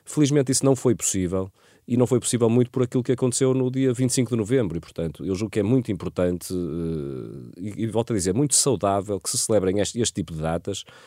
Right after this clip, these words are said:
eh, como é o vinte e cinco de Abril, obviamente, mas como é também o vinte e cinco de novembro. Eh, e só, de facto, quem lida muito mal com a liberdade, quem gosta de polarizar, de criar, eh, divisões, eh, às vezes tão artificiais na nossa sociedade,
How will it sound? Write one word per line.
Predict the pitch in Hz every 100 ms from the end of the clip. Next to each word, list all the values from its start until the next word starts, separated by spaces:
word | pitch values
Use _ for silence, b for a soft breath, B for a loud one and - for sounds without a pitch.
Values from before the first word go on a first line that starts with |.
| B B
eh, | 92 85
como | 113 107
é |
o |
vinte | 87 98
e |
cinco | 104 87
de |
Abril, | 87 98 92
obviamente, | 95 85 90 82 104 98
mas | 107
como | - 127
é |
também | 127 131 139 120
o |
vinte | 98 -
e |
cinco | 185 151
de |
novembro. | 82 80 71 - - B B B B
Eh, | 80 78 -
e | 120
só, | - 131
de | -
facto, | 117 -
quem | 127
lida | 127 120
muito | 151 165 117
mal | 98 80 78
com | 107 107
a |
liberdade, | 104 101 92 92 82 76 73 B B B B
quem | - 113
gosta | 120 127 120
de | 107
polarizar, | - 127 127 123 90 104 101 87
de | 82 90 107
criar, | 117 113 113 113
eh, | 110 104 101 101 95
divisões, | 104 113 98 117 113 -
eh, | 110 101 95
às | 98
vezes | 117 -
tão | - 131
artificiais | 113 - - 107 95 87
na | 98
nossa | 98 -
sociedade, | - 101 90 90 92